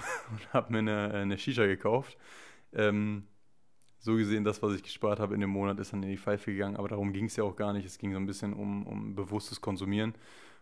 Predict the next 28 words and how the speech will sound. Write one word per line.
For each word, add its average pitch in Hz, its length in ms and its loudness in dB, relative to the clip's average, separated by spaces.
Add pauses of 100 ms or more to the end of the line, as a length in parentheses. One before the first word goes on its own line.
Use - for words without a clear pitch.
(100)
und, 95 520 -4
äh, 98 200 -4 (380)
die 101 80 -4
Pfeife 117 280 -2
habe 113 80 -4
ich 98 80 -8
tatsächlich 110 380 -2
auch 107 60 -4
für 110 100 -2
den 104 80 0
Podcast 104 400 -2
gekauft. - 440 -10
Also 98 200 0
wenn 110 100 6
Leute 117 300 8
jetzt 107 160 0
vorbeikommen 101 680 2
und, 98 440 -4
äh, 101 320 -8 (600)
mit 104 280 0
mir 101 140 2
einen 95 100 -2
Podcast 113 420 2
aufnehmen 107 480 -2
und 101 140 -4
ich - 100 -12
die 104 100 -2
einlade, 104 440 0